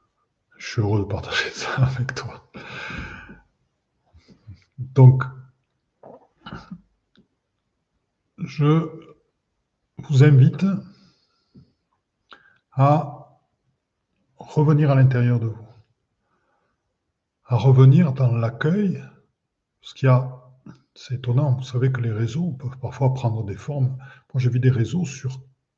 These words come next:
dix, quinze mètres de long prendre des formes sinusoïdales pour s'adapter à des murs de pierre dans lesquels il y avait des ruches. Et donc, des réseaux peuvent prendre des formes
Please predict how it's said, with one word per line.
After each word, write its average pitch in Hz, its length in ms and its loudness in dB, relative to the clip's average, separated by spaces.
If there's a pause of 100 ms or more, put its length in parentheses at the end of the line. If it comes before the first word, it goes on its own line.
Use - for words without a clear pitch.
(1080)
dix, - 260 -8
quinze 147 300 2
mètres 131 300 2
de 120 80 -2
long 156 200 0
prendre 120 320 -2
des 110 100 -6
formes 139 260 -2
sinusoïdales 113 920 -6 (500)
pour - 160 -20
s'adapter 120 420 -4
à 139 60 -4
des 110 120 -4
murs 101 220 -6
de 98 80 -6
pierre 165 340 -6
dans 123 120 -4
lesquels 135 300 -6
il 123 80 0
y 117 80 -6
avait 113 160 -6
des 107 100 -8
ruches. - 380 -6 (800)
Et 117 40 -8
donc, 147 200 4
des 131 100 8
réseaux 131 300 4
peuvent 123 300 0
prendre 143 240 -2
des 107 100 -2
formes 147 340 -6